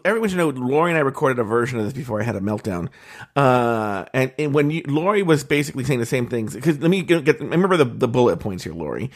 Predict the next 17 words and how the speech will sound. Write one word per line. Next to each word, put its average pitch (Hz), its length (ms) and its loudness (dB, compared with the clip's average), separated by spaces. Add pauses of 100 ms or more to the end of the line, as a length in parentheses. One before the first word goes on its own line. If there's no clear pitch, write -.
(240)
You 175 380 -2
said 165 560 2
there 147 100 6
was 143 140 0
no 156 240 2
sketch 175 480 0
where 147 100 0
you 139 200 0
thought 139 200 2
it 131 60 0
was, 123 300 2
like, 110 160 0
an 120 80 -4
absolutely 123 540 -2
hilarious 123 680 0
sketch, - 500 -4 (380)
but 147 560 0